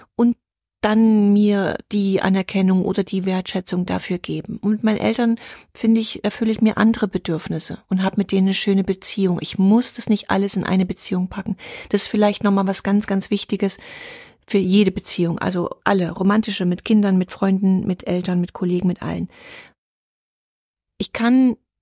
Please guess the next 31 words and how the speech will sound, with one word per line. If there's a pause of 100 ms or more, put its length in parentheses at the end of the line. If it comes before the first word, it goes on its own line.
(160)
also
diese
Person,
wenn's
die
gibt,
dann
melde
die
sich
bitte.
Ich
persönlich
gehe
ganz
fest
davon
<laughs>
aus, (380)
dass
du (480)
nie (160)
eine
Beziehung
haben
wirst
mit
einer
Person,
in
der